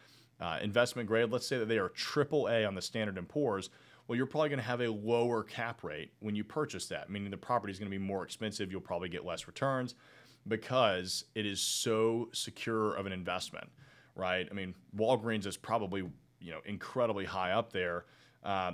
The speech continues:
Starbucks, you know, think of those kinds of tenants. They're so big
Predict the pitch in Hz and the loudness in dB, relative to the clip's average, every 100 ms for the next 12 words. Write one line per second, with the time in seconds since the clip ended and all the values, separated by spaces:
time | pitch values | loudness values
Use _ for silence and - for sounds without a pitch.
0 | - - 135 127 98 85 - - 110 95 | -4 0 4 6 4 0 -4 -4 -2 -2
1 | - 139 135 104 123 131 135 - 120 117 | -2 0 0 2 6 6 4 2 0 0
2 | 95 - 110 87 - 101 - - 131 127 | -2 -4 -4 -4 -4 -4 -4 0 4 4
3 | 135 107 113 80 73 | 2 2 2 0 -4